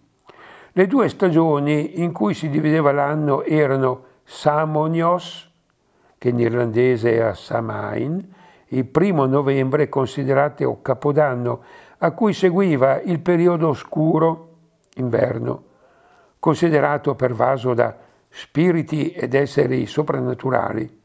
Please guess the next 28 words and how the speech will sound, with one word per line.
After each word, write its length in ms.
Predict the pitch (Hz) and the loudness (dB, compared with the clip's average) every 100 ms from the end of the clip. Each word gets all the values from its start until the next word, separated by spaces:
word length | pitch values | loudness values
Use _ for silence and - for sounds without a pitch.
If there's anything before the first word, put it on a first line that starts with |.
| _ _ - - | _ _ -20 -12
ed 200 | 123 135 | -4 2
esso 480 | 185 202 175 175 175 | 2 2 0 0 0
terminava 640 | 123 113 117 139 143 131 127 | -4 -2 0 0 0 -2 -2
a 200 | 135 139 | -2 -2
Beltane, 1080 | 131 120 160 160 - 143 113 117 120 123 - _ _ _ _ _ _ - - - | -2 0 0 0 -2 -2 -2 -2 -4 -4 -10 _ _ _ _ _ _ -20 -20 -2
quando 300 | 180 160 139 | 0 2 2
iniziava 580 | 180 208 208 127 120 - | 2 2 0 0 2 0
il 160 | 147 | -2
periodo 460 | - 160 160 131 131 | 0 2 4 2 0
chiaro, 520 | 160 113 110 147 160 - _ _ _ | 2 2 0 -2 -4 -16 _ _ _
nel 220 | 175 208 190 | 0 0 2
quale 560 | 208 170 120 123 165 | 2 2 2 0 0
non 240 | 196 190 185 | 2 2 2
vi 120 | 196 | 2
era 280 | 185 180 135 | 4 2 0
più 200 | 185 190 | 0 4
nulla 300 | 214 190 151 | 4 4 4
da 140 | 139 | 2
temere 680 | 151 147 151 135 127 127 127 | 2 2 2 2 0 -2 -2
dal 180 | 127 | -2
mondo 520 | 131 135 135 131 127 - | 2 0 0 0 0 0
e 80 | |
dell'oltretomba, 1000 | 131 127 131 127 127 120 123 113 113 110 - _ _ _ _ _ _ | 0 2 2 2 -2 0 0 0 -2 -4 -6 _ _ _ _ _ _
che 300 | - 180 135 - | -2 0 0 0
richiudeva 600 | 147 147 196 143 131 139 | 0 0 2 2 2 0
le 100 | 123 | 0
sue 180 | 143 | 0
porte, 600 | 120 110 101 101 120 127 | 2 0 0 -4 -8 -8